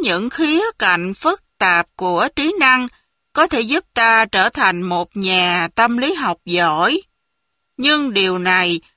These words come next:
sẽ không giúp ta vượt thoát khỏi sự kềm tỏa của trí năng, cũng như nghiên cứu thêm về bệnh điên không bao giờ có thể giúp chúng ta trở nên sáng suốt hay tỉnh táo hơn.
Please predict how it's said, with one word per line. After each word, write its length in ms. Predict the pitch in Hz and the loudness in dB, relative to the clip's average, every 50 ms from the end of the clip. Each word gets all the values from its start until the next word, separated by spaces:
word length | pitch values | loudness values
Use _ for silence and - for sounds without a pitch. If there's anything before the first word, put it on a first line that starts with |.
| _ - | _ -6
sẽ 380 | - - - 202 190 190 220 311 - | -4 -2 0 2 2 2 2 0 0
không 420 | - 330 262 262 247 247 240 226 | 2 2 2 2 2 0 -2 0
giúp 200 | 285 339 - - | -2 -2 -2 0
ta 200 | - 262 254 254 214 180 | 0 0 0 0 0 -2
vượt 260 | 180 175 160 - - | -2 -2 -2 -4 -6
thoát 280 | - 269 277 349 392 | -4 -2 -2 -2 -4
khỏi 480 | - - - 190 170 165 165 180 240 302 - 190 | -6 -4 0 0 2 2 0 0 -2 -2 -4 -4
sự 460 | - - 202 175 165 170 170 175 190 - - | -4 -4 -2 -2 -2 -2 -2 -4 -6 -6 -4
kềm 400 | - 196 190 185 180 180 175 151 | -2 0 2 2 0 -2 -4 -6
tỏa 500 | - - 180 165 156 151 165 180 247 359 | -4 -2 0 0 2 2 2 0 0 -2
của 220 | - - 196 196 | -2 -4 -4 -4
trí 220 | 214 - 254 277 311 | -2 -4 -4 -2 -2
năng, 340 | 330 277 247 240 240 233 233 _ _ _ _ _ _ _ _ _ _ _ | 0 2 2 2 0 -2 -6 _ _ _ _ _ _ _ _ _ _ _
cũng 240 | - 214 214 220 285 | -2 0 0 2 2
như 280 | 320 311 294 277 277 269 | 0 0 2 2 2 0
nghiên 240 | 262 269 269 262 240 | 0 0 0 0 0
cứu 200 | - 302 349 - - | 0 0 0 0 0
thêm 400 | - 320 285 269 277 277 262 247 - _ _ _ _ _ - | 0 0 2 2 2 2 0 -2 -8 _ _ _ _ _ -8
về 440 | 170 190 196 190 185 185 180 175 175 | -2 0 0 2 2 2 2 0 -2
bệnh 520 | 170 170 175 175 170 170 170 185 202 208 | 0 2 4 4 4 4 2 -2 -4 -2
điên 400 | 196 254 262 277 285 285 269 254 240 - - _ _ _ - | 0 2 4 4 4 2 0 -2 -6 -10 -16 _ _ _ -2
không 240 | - 302 277 277 | 0 2 2 2
bao 140 | 269 269 269 | 2 2 0
giờ 240 | 254 208 208 180 165 | 0 0 0 0 0
có 160 | - - 254 | 0 0 -2
thể 160 | 262 - 233 | -2 -2 -4
giúp 220 | 208 196 240 302 339 - | -4 -4 -4 -4 -4 -4
chúng 220 | - 269 277 320 359 | -4 -4 -4 -4 -2
ta 180 | - 269 247 | -2 0 0
trở 160 | 247 - 180 202 | 0 0 -2 -2
nên 360 | 226 240 233 226 233 226 220 226 | -2 0 0 0 0 -2 -2 -2
sáng 400 | - - - 254 262 277 330 381 | -2 0 0 -2 -2 -2 -2 -4
suốt 320 | - - 302 302 339 - | -4 -2 -2 -2 -4 -4
hay 300 | - 311 285 233 220 208 | -4 -4 -2 -2 -2 -4
tỉnh 340 | - - 175 165 165 190 254 | -2 -2 -2 -2 -2 -4 -4
táo 260 | - 247 247 269 339 | 0 0 2 0 0
hơn. 360 | 302 311 269 247 247 233 220 | 0 2 2 4 4 2 0